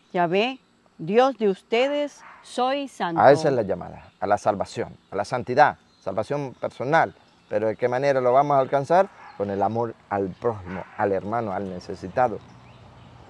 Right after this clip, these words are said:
Speaker 2: Eh, y obedeciendo sus mandatos. Siga.
Speaker 1: "No hurtarán, no mentirán,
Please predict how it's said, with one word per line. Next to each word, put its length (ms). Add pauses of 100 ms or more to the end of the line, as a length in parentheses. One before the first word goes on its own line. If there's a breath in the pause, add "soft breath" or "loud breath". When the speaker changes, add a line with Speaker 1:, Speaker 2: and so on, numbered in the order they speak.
(300)
Speaker 2:
Eh, 260 (720)
y 80
obedeciendo 480
sus 160
mandatos. 400
Siga. 240 (1120 loud breath)
Speaker 1:
"No 280
hurtarán, 800 (640 soft breath)
no 240
mentirán, 800